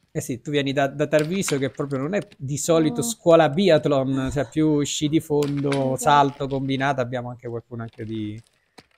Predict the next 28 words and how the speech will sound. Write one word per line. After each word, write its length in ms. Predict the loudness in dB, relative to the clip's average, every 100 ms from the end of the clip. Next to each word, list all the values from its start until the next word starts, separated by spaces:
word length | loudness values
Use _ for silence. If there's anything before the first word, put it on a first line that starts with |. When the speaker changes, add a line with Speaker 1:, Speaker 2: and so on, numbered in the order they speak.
| _
Speaker 1:
sci 200 | 0 2
alpino, 500 | 2 2 0 2 0
ma 380 | -2 -2 -4 -8 -14 _ -4
biathlon 560 | 0 0 0 -2 -2
sei 160 | -4 -4
un 80 | -4
po' 120 | -6
una 160 | -4 -4
pioniera. 500 | -4 -4 -4 -8 -12 _ _ _ _ _ _ _
Speaker 2:
Sì, 240 | -10 -8
diciamo 480 | -6 -8 -8 -6 -8 -8
che, 520 | -8 -6 -4 -6 -6 _ _ _ _ _ _ _ _ -10
eh, 420 | -6 -6 -6 -8 _ _ _ _ _ _ _ _ _ _
adesso 1040 | -8 -2 -4 -4 -14 -8 -2 -2 -2 -8 _ _ _ _
c'è 180 | -14 -10
un'altra 360 | -6 -6 -6 -6
ragazza 580 | -4 -4 -6 -6 -14 -14
che 100 | -12
ha 40 |
iniziato 400 | -12 -12 -16 -18
a 20 | -14
fare 540 | -10 -8 -8 -8 -10
biathlon, 640 | -8 -6 -6 -8 -10 -8 -10 _ _ _ _
però 640 | -6 -2 0 0 0 -2
fino 300 | -4 -8 -10
a 40 | -10
prima, 720 | -10 -8 -6 -8 -8 -10 -12
mm, 240 | -14 -14